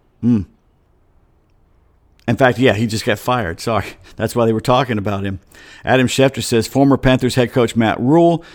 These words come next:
now leaves the Panthers being owed north of forty million dollars."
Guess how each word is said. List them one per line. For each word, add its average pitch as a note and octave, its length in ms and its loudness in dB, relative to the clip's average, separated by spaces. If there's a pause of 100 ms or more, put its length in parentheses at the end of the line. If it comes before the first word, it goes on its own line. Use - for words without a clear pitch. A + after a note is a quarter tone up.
now A#2 180 0
leaves C3 280 4
the B2 60 0
Panthers B2+ 440 0
being B2 240 2
owed A#2+ 240 4
north A#2 280 2
of G#2 80 -2
forty B2 300 -2
million A2 320 0
dollars." G2 460 -6